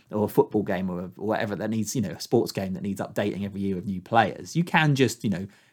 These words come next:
develop a Call of Duty game and it can live for two years and live very successfully for two years and commercially successfully for two years.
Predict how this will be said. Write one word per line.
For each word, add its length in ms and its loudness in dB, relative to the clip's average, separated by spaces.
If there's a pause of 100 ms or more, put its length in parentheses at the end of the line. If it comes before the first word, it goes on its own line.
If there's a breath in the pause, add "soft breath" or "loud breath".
(180 soft breath)
develop 320 6
a 40 -6
Call 180 4
of 60 4
Duty 220 0
game 200 -2
and 80 0
it 100 -4
can 160 2
live 180 8
for 60 -2
two 200 2
years 280 2
and 120 4
live 140 8
very 180 6
successfully 600 0
for 100 -10
two 200 -2
years 320 -6
and 80 -10
commercially 420 2
successfully 500 -12
for 80 -20
two 160 -14
years. 280 -14